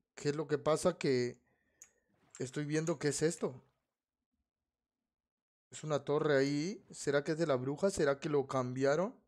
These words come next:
¿Y eso? Bueno, ok. Am, sé que el tesoro está aquí. Sé que el tesoro está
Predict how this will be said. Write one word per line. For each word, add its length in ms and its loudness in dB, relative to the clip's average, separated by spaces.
¿Y 100 -8
eso? 380 -4
Bueno, 240 -12
ok. 140 -12
Am, 240 0
sé 480 0
que 80 -2
el 100 -6
tesoro 340 2
está 160 0
aquí. 320 -4
Sé 260 -4
que 80 -4
el 60 -8
tesoro 300 0
está 360 0